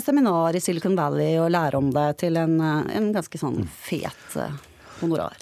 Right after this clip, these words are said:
Speaker 1: der.
Speaker 2: Men er det egentlig, Jønnes, da, Eva Grinde peker på at, eh, snekkere sikkert, eh, bruker fagterminer på, på spiker og flygeledere sitt, men er det, er det et stammespråk, eller er det noe som sprer rundt seg, og som ikke kan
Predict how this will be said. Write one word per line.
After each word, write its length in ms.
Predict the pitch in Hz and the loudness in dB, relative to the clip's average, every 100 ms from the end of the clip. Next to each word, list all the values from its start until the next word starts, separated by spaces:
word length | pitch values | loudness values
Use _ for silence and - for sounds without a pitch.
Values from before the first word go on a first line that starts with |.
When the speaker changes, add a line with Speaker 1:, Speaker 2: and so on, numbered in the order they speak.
| - | -18
Speaker 1:
der. 220 | - - - | -20 -16 -4
Speaker 2:
Men 320 | 156 180 196 - | 0 2 0 -2
er 340 | 147 127 120 127 | -2 0 0 0
det 140 | 190 202 175 143 | 0 0 0 -2
egentlig, 160 | 147 | 0
Jønnes, 300 | 156 147 151 - | 0 0 -2 0
da, 320 | 143 147 147 156 156 147 | 2 2 0 -4 -4 0
Eva 120 | 147 151 | 0 2
Grinde 220 | 135 135 | 2 2
peker 260 | 147 113 | 0 0
på 500 | 104 127 127 127 123 | -2 0 2 2 2
at, 240 | 120 - - | -2 -4 0
eh, 380 | 127 120 120 113 113 | 2 2 0 -2 -2
snekkere 360 | 131 120 120 120 | -2 0 0 0
sikkert, 380 | 131 120 113 - | -2 -4 -4 -4
eh, 280 | 131 120 117 | -2 -2 -4
bruker 460 | 113 123 - 123 117 113 | -2 -4 -2 -2 -2 0
fagterminer 600 | 143 120 127 127 123 123 | 0 2 2 2 2 2
på, 500 | 131 131 127 123 113 | 2 2 2 0 -2
på 120 | 127 | -4
spiker 340 | 143 113 127 | -2 0 0
og 220 | 127 123 120 | 0 0 0
flygeledere 460 | 147 113 110 127 | 0 0 0 0
sitt, 160 | 147 156 | -2 -4
men 100 | 147 | -6
er 380 | - 107 110 117 | -6 -6 -4 0
det, 240 | 143 123 - | 0 -2 -6
er 200 | - 104 | -8 -4
det 80 | 120 | -2
et 140 | 147 - | -2 -6
stammespråk, 1120 | - - - 165 165 175 180 - 240 302 - | -10 -4 0 0 2 0 -2 -2 0 -2 0
eller 220 | 220 233 226 | 0 2 2
er 200 | 170 175 | 2 2
det 100 | 202 | 2
noe 100 | 180 | 2
som 440 | 202 196 196 190 | 2 2 2 0
sprer 360 | - 151 139 151 | 0 0 2 2
rundt 180 | 117 - | 0 0
seg, 120 | 139 | 0
og 60 | 156 | 0
som 80 | |
ikke 260 | 190 170 165 - | 0 -4 -6 -2
kan 200 | 139 | 0